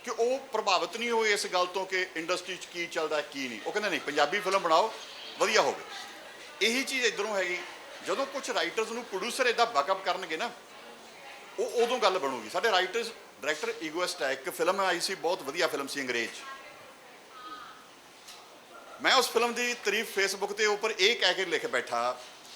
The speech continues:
ਕਿ ਯਾਰ ਇਹ ਪ੍ਰੋਡਿਊਸਰ ਦੀ ਫਿਲਮ ਹੈ, ਕਿਉਂਕਿ ਪ੍ਰੋਡਿਊਸਰ ਨੂੰ ਇਹੋ ਜਿਹੀ ਫਿਲਮ ਦਾ ਕੰਟੈਂਟ ਸਮਝ ਆ ਗਿਆ, ਪ੍ਰੋਡਿਊਸਰ ਬਹੁਤ ਮਹਾਨ ਹੈ।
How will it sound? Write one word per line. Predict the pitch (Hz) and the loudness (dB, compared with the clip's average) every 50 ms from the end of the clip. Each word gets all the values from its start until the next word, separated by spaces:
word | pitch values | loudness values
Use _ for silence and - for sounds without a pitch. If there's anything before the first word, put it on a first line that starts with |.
| - - - - - - - - - - - - - - - - | -16 -18 -18 -18 -20 -20 -20 -20 -20 -20 -20 -18 -18 -16 -2 0
ਕਿ | 185 | 4
ਯਾਰ | 226 226 240 240 | 8 8 8 8
ਇਹ | 233 214 220 | 6 4 2
ਪ੍ਰੋਡਿਊਸਰ | 214 214 196 180 214 220 196 240 208 | 4 2 0 0 2 2 2 2 2
ਦੀ | 220 196 | 2 2
ਫਿਲਮ | 160 160 143 120 117 | 2 0 0 0 -2
ਹੈ, | 90 - - - - - - - - - - - - - - - - - - - - - - | -4 -10 -12 -16 -18 -18 -18 -16 -16 -16 -16 -16 -18 -18 -16 -16 -16 -18 -18 -20 -16 0 4
ਕਿਉਂਕਿ | 214 240 233 302 | 4 4 4 2
ਪ੍ਰੋਡਿਊਸਰ | 294 - - 226 202 226 220 - 254 | 0 -2 -2 -2 -2 -2 0 0 0
ਨੂੰ | 240 262 254 | 0 4 4
ਇਹੋ | 240 220 220 | 4 4 4
ਜਿਹੀ | 220 247 240 - | 2 0 0 0
ਫਿਲਮ | 208 196 226 226 | 0 0 2 4
ਦਾ | 214 233 | 4 4
ਕੰਟੈਂਟ | 233 - 196 175 147 - 190 220 - | 4 2 0 2 4 6 6 6 4
ਸਮਝ | 226 208 202 202 220 208 | 0 -2 -2 0 2 4
ਆ | 196 190 | 4 6
ਗਿਆ, | 190 233 | 6 4
ਪ੍ਰੋਡਿਊਸਰ | 220 - 202 196 202 196 226 208 | 4 4 2 0 2 2 2 2
ਬਹੁਤ | 175 190 226 226 | 4 2 2 2
ਮਹਾਨ | 233 233 170 135 123 113 110 101 | 4 4 4 4 4 4 2 0
ਹੈ। | - - - - | -2 -6 -12 -16